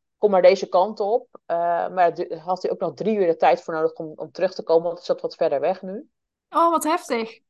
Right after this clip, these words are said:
Speaker 2: En dan ben je
Speaker 1: Ja.
Speaker 2: al eenenveertig plus vier en dan zit je partner
Speaker 1: <laughs>
Speaker 2: zo ver weg. Dat lijkt me ook echt verschrikkelijk.
Speaker 1: Dus hij, eh, nou, hij had drie uur de tijd nodig om terug te komen. Maar goed, hij had zijn werk gebeld en, nou, hij, hij was inderdaad ook wel gas aan het geven en,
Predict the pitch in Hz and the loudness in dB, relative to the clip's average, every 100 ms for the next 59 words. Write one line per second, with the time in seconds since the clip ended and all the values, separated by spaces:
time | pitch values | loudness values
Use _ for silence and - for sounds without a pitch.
0 | _ 269 294 277 - 175 277 339 302 320 | _ 0 4 6 8 8 6 0 0 0
1 | 339 339 262 - 294 392 320 254 254 - | 0 -2 -2 0 2 2 2 0 0 -4
2 | 233 262 233 196 254 277 262 254 240 226 | -4 -4 -2 2 4 6 4 4 2 0
3 | 226 262 269 285 247 240 262 330 240 240 | 0 2 0 4 4 4 2 2 2 2
4 | 247 247 170 240 - 269 - 277 330 262 | 2 -2 -4 -8 -6 -4 -2 -2 0 0
5 | - 285 - _ _ 254 262 226 220 214 | 0 -4 -10 _ _ -2 6 8 8 6
6 | 202 214 220 220 302 277 269 233 208 202 | 6 6 6 4 2 0 -2 0 0 2
7 | 202 196 180 233 233 233 208 196 196 185 | -2 -4 -2 -4 -2 -2 0 0 -2 2
8 | 185 190 - 196 202 185 196 220 - 190 | 4 4 6 4 2 2 4 4 2 4
9 | 190 190 180 180 175 156 143 165 - 120 | 4 4 -4 -6 -8 -4 -2 -4 -6 -6
10 | - 175 175 185 170 - 175 - 214 - | -2 -2 -2 -2 -4 2 2 4 2 2
11 | 175 190 - 180 180 190 180 - 156 160 | -8 -10 -2 -2 -2 -2 -2 0 -2 -4